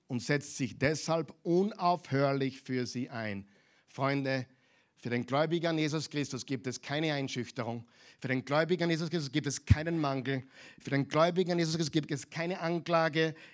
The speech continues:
Und für den Gläubigen an Jesus Christus gibt es keine Verurteilung. Und wenn du denkst, „Na, besser geht's gar nicht mehr“, das Fünfte ist das Höchste. Für die Gläubigen an Jesus Christus gibt es keine Trennung.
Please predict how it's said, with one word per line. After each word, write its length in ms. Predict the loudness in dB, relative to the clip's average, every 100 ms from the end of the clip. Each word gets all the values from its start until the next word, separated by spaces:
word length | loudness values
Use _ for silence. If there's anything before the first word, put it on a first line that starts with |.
| -20 -12
Und 140 | -6
für 60 | -2
den 180 | -2 2
Gläubigen 440 | 4 4 4 2
an 60 | 2
Jesus 220 | 2 0
Christus 200 | -2 -2
gibt 140 | -2 -6
es 220 | -12 -10
keine 320 | -4 0 0
Verurteilung. 800 | 0 0 0 0 -2 0 -2 -6 _ _ _ _ _ _ _ -4
Und 100 | 0
wenn 100 | 0
du 100 | 2
denkst, 320 | 2 0 -2
„Na, 160 | 0 0
besser 380 | 0 -2 -2 -2
geht's 320 | -2 -2 -2
gar 140 | -2
nicht 240 | 0 -2 0
mehr“, 260 | 0 0 -4 _ _ _ _ _ _
das 160 | -8 -2
Fünfte 420 | 2 2 2 0
ist 160 | 0 -2
das 140 | -2
Höchste. 440 | -2 -4 -8 -10 -12 -20 _ _ _ _ -20 -8
Für 180 | 0 2
die 180 | 2 4
Gläubigen 680 | 6 6 4 2 2 0 0
an 160 | 0
Jesus 360 | 2 0 -2 -2
Christus 600 | -2 -2 -4 -6 -8 -14 _ _ -20
gibt 380 | 0 4 4 4
es 280 | 0 0 -6 -16 -2
keine 600 | 4 6 6 2 2 0 -4 _ _ 4
Trennung. 600 | 4 4 2 2 -4